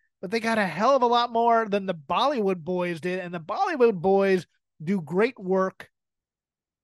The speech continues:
especially in Defy as their tag team champions. All they got was a three ten to Yuma, and they were out. And I was just like, if I'm the Bollywood Boys, I am negotiating to say, "Hell no, you let me do what the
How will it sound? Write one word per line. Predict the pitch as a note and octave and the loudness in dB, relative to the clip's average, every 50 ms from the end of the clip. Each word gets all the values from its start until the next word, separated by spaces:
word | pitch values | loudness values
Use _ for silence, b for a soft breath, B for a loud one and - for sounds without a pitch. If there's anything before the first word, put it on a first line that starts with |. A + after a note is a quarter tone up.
| _ _ - | _ _ -8
especially | G3+ F3+ - - - B3 C4+ C4 - F#4 D4+ C#4 | -8 -8 -8 -8 -4 -4 -4 -2 -4 -6 -6 -6
in | C4+ A#3+ G#3+ | -6 -4 -2
Defy | F#3+ G3+ - - - G3+ G3 F#3 F3+ F3+ F3+ F#3 F3+ - _ _ _ _ - | -2 -2 -2 -2 -2 0 2 2 2 2 0 -2 -4 -8 _ _ _ _ -6
as | F3 F3 D#3+ | -4 -2 -2
their | G3 G3+ G3+ | -2 -2 -2
tag | F#3+ - G#3 G3+ G#3+ G#3 - | -2 -2 0 0 0 0 -2
team | - G#3+ G#3 F#3 | -6 -8 -8 -8
champions. | - - G#3+ A3 G#3+ - G3 F#3 E3+ - - | -8 -4 -4 -2 -2 -2 -4 -6 -6 -6 -4
All | G#3+ B3+ D#4+ - | -2 -2 0 0
they | D4+ C#4+ | -2 -4
got | A3+ C4 B3 A#3 | -2 0 0 0
was | F#3+ F#3 D3+ | 0 -2 -4
a | D#3+ D3+ - | -6 -10 -12
three | - A3+ B3 C4+ C4+ - | -12 -10 -8 -8 -8 -8
ten | - - A3 A3 G#3 F#3+ | -2 0 0 0 0 0
to | F#3 | -4
Yuma, | E3+ F3 F#3+ G3 G3 G3 | -4 -2 -2 0 0 0
and | F#3 E3+ D#3 D#3 | -2 -2 -4 -4
they | F#3 G3 | -2 0
were | F#3 F3 D#3+ - _ | 0 -2 -2 -6 _
out. | - E3 D#3+ D3+ C#3+ - | -4 -4 -4 -4 -6 -10
And | D3+ D#3+ | -10 -6
I | F3+ A#3+ C#4 | -4 0 2
was | B3 G3+ F3+ | 2 2 0
just | C#3+ D#3+ F#3 E3+ - - | 0 -2 -2 -2 -2 -2
like, | F3 F3 E3+ E3 C#3+ - _ _ _ _ _ _ _ _ _ _ _ - | -2 -2 -2 -4 -6 -12 _ _ _ _ _ _ _ _ _ _ _ -8
if | F#3 - | -6 -4
I'm | - D4+ F#4 F#4+ | -2 -2 -2 0
the | F4 C4 | 0 -2
Bollywood | G3 D#3+ - G3+ G#3 A3+ C4+ C#4+ D4 D4 D4+ D4 C#4 | -2 0 -2 0 2 2 2 2 2 0 -4 -6 -6
Boys, | - C#4+ C#4+ C#4+ C#4+ D4 C#4 A3+ - | -6 -2 2 2 2 2 0 -4 -8
I | - B3 C#4 | -6 -6 -4
am | D4 C#4 | -4 -4
negotiating | A#3+ A3+ G3+ F#3+ A3+ A3+ G#3+ - A#3 A#3 G#3+ | -4 -4 -2 2 2 2 2 0 -2 -4 -4
to | G#3 - | -6 -4
say, | - A3 G#3+ | -2 -4 -4
"Hell | F#3+ E3+ G3 A#3 B3+ B3 | -4 -4 -4 -4 -4 -4
no, | A3 G3 F#3 F#3 | -2 -2 0 0
you | F#3 F#3+ G#3 G#3+ | 0 -2 -4 -2
let | G3+ A3 B3+ - - | -2 -2 -4 -4 -6
me | B3 G#3+ G#3+ | -8 -8 -8
do | F#3+ D#3 G3 G3+ G3 G3 | -4 -2 0 2 2 2
what | G3 F#3+ F3+ F#3+ E3 - | 2 0 -2 -2 -2 -4
the | - F3+ F3 F3+ | -6 -6 -6 -6